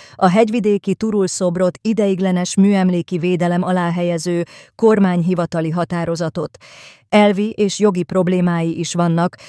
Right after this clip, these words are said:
az eljárással Kovács Gergely kutyapárti polgármesternek. Szürreálisnak tartja, hogy politikai okokból műemlékké nyilvánítanának egy tizenkilenc éves szobrot, szerinte a kormányhivatal határozata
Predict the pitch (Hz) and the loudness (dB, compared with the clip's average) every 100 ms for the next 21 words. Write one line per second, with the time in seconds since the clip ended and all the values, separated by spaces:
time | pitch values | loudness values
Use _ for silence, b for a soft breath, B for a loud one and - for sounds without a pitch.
0 | B - 170 208 214 202 190 180 - 185 | B -4 -2 0 2 0 0 -2 -2 -2
1 | 170 196 180 170 160 175 170 175 - 196 | 0 0 0 0 -2 -2 -2 -4 -2 -2
2 | 175 165 165 160 165 - 165 160 156 151 | -2 -2 -4 -6 -6 -4 -4 -2 -2 -4
3 | - 160 156 156 - _ _ _ _ _ | -4 -4 -4 -6 -12 _ _ _ _ _
4 | - 233 233 196 180 170 175 165 180 175 | -2 4 4 4 0 -2 -4 -2 -2 -2
5 | - 170 170 - 190 175 180 156 165 160 | 0 -2 -2 0 0 2 -2 -4 -4 -2
6 | 180 180 156 175 170 180 196 175 165 160 | -2 -2 -2 0 4 4 4 2 0 -2
7 | - 165 175 175 170 165 156 170 165 165 | 0 2 2 2 0 -2 -2 -2 -2 -2
8 | 165 160 - 180 175 165 165 165 160 165 | -4 -8 -6 -4 -2 -2 -2 -4 -4 -6
9 | 156 151 - 165 156 170 214 - B B | -6 -6 -6 -6 -2 0 0 -4 B B
10 | B - 202 175 170 175 165 196 190 185 | B -2 0 2 0 0 0 2 2 2
11 | 165 170 165 160 156 165 170 170 170 165 | 2 0 -2 -4 -4 -2 -2 -2 -4 -4
12 | 160 165 | -2 0